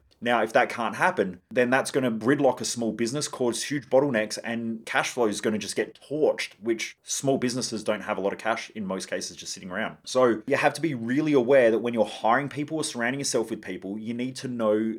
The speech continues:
the cultures that they're used to working for and the speed of implementation that they're used to working for, and also their adaptability. So one thing I look for when I'm doing interviews is how people adapt. And I'll ask them, "How do you deal with new systems, new processes?" And I tell them, "Our business moves really, really quickly.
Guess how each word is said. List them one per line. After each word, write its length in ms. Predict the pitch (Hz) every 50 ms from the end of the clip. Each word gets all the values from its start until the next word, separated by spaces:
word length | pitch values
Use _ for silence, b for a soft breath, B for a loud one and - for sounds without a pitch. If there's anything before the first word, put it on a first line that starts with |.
| - -
the 120 | 113 107
cultures 500 | - - - 127 143 147 - 151 131 117
that 120 | 131 131
they're 60 | 127 135
used 240 | 127 127 123 -
to 60 | - 117
working 320 | 113 123 123 123 139 131
for 180 | - - 147 147
and 120 | 147 123
the 40 | 107
speed 380 | - - - - - 120 123
of 80 | 127 120
implementation 680 | - 123 110 - 110 107 101 - - 101 104 - 110 110
that 100 | 107 107
they're 80 | 107
used 180 | 104 107 104 -
to 60 | 104
working 360 | 92 101 101 98 - 117 110
for, 300 | 107 - 107 104 110 -
and 140 | - 98 101
also 320 | - 107 120 - - 113
their 160 | 104 104 98 95
adaptability. 680 | 95 - 95 87 - 95 - 107 101 95 82 - _ _ _ -
So 240 | - - 139 131
one 240 | 123 110 127 135 156
thing 180 | 156 175 170 165
I 60 | 147
look 240 | 135 120 139 139 -
for 160 | - 139 127
when 120 | 117 113
I'm 120 | 110 107 107
doing 220 | 113 107 107 107
interviews 480 | 107 117 110 113 113 135 156 185 185 -
is 180 | - 123 -
how 260 | - - - 117 123 131
people 360 | - - 131 127 - 123 113
adapt. 380 | - - 104 87 78 - _ _ _ -
And 100 | 113 117
I'll 160 | 131 135 -
ask 240 | 98 123 147 156 -
them, 200 | - 92 82 80 _ _ _ _ _ _
"How 180 | - - 143 170
do 60 | 190
you 60 | 180
deal 180 | 139 127 139 143
with 140 | 127 123 113
new 160 | 113 120 120
systems, 520 | 117 - - 151 147 - 117 95 92 92
new 160 | 107 120 117
processes?" 800 | - - - 131 151 151 - - 117 - - - 87 80 - - _ _ _ _ _ _ _ -
And 120 | 123 127 131
I 60 | 131
tell 260 | 131 - 131 147 165
them, 220 | 147 117 85 - - -
"Our 160 | 113 131 135
business 400 | - 143 143 143 151 131 - -
moves 260 | 123 117 117 110 -
really, 320 | 92 87 107 131 139 127 131
really 200 | 127 131 123 117
quickly. 440 | - - 131 - 120 92 85 -